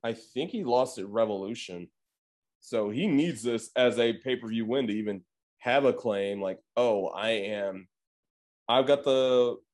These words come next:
stuff up right now." Yeah, it don't look like he, he was not even on Full Gear. I mean, Revolution this year. Nah, he lost. He lost it,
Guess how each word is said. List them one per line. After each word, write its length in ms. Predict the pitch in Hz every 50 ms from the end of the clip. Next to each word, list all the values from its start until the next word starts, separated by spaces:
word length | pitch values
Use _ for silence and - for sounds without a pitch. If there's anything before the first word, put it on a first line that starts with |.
| _ _ _ _ _ _ _ _ _
stuff 380 | - - - - 139 127 -
up 140 | 143 127 123
right 180 | 123 120 117 120
now." 720 | 127 135 139 139 139 139 139 139 139 139 139 135 123 _ _ _ _ _ _ _ _ _ _ _ _ _ _ _ _ _ _ _ _ _ _ _
Yeah, 300 | 110 107 110 113 139 190
it 20 | 175
don't 200 | 143 156 156 156
look 120 | 175 190
like 140 | - 190 147
he, 160 | 123 113 107 - _ _ _ _ _ _ _ _ _ -
he 240 | 139 196 254 311
was 400 | 320 220 160 151 175 180 147 135
not 140 | 160 175 170
even 240 | 160 147 123 - - _ _ _ _ _ _
on 680 | - 127 127 156 233 285 254 139 113 110 101 95 90 - _ _ _ _ _ _ _ _ _ _ _ _ _ _ _ _ _ _ - -
Full 180 | - 127 123
Gear. 580 | 117 107 110 110 104 95 87 80 85 95 - - _ _ _ _ _ _ _ _ _
I 60 | 123
mean, 340 | 123 127 123 113 113 113 113
Revolution 500 | 117 113 113 113 117 117 113 - - 117
this 220 | 104 101 - -
year. 240 | 107 101 98 92 - _ _ _ _ _ _ _ _ _ _ _
Nah, 260 | - 120 135 139 127 123
he 120 | 151 170
lost. 420 | 170 156 151 139 117 113 - -
He 80 | - 151
lost 300 | 147 151 156 156 - -
it, 100 | 117 -